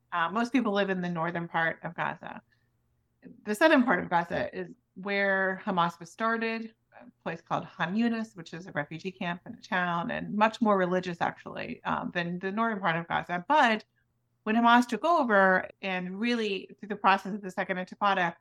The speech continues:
all of Gaza got a lot more religious, and that was not totally welcome. It was,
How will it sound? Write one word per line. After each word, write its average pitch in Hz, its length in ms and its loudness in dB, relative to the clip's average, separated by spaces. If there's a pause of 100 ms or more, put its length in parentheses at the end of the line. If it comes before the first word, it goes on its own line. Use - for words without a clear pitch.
all 233 520 8
of 185 120 -2
Gaza 175 320 0
got 180 200 0
a 185 60 -2
lot 185 220 2
more 190 120 -2
religious, 185 460 -4
and 208 120 -6
that 190 160 2
was 202 160 -6
not 175 320 -2
totally 170 260 -10
welcome. - 520 -6 (1300)
It 214 60 0
was, 180 160 2